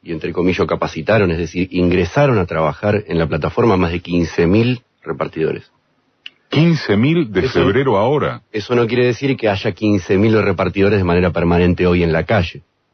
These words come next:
Speaker 1: Por el contrario, lo que dice es que atravesaron esa aplicación quince mil personas, y la aplicación cada tres meses descarta,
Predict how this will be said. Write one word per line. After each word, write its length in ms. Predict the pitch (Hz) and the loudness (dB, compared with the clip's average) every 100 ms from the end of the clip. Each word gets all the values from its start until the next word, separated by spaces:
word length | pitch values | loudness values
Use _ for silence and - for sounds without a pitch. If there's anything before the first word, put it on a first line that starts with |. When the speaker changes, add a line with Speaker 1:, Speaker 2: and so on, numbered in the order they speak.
| _ _ _ _ _ _ _ _ | _ _ _ _ _ _ _ _
Speaker 1:
Por 140 | 87 85 | -2 -2
el 60 | |
contrario, 340 | 85 90 110 104 | 0 2 2 2
lo 100 | 92 | 0
que 80 | |
dice 260 | 95 104 107 | -2 -2 -6
es 60 | 92 | -2
que 260 | 107 107 - _ _ _ 87 | 0 0 -4 _ _ _ -6
atravesaron 640 | 90 92 85 85 143 131 | -2 0 0 2 0 2
esa 160 | 113 107 | 0 -4
aplicación 420 | 95 95 92 98 | -2 -2 0 -2
quince 220 | 87 90 | -2 -2
mil 160 | 101 110 | 0 0
personas, 480 | 117 107 135 139 - _ _ | -2 2 2 0 -4 _ _
y 60 | 104 | -4
la 80 | |
aplicación 340 | 98 113 104 147 | 0 0 0 0
cada 220 | 113 104 | 0 0
tres 200 | 139 127 | -2 -2
meses 320 | 139 135 131 | -2 -2 -2
descarta, 680 | 95 85 - 156 135 - 135 | -2 -2 0 2 0 -4 -6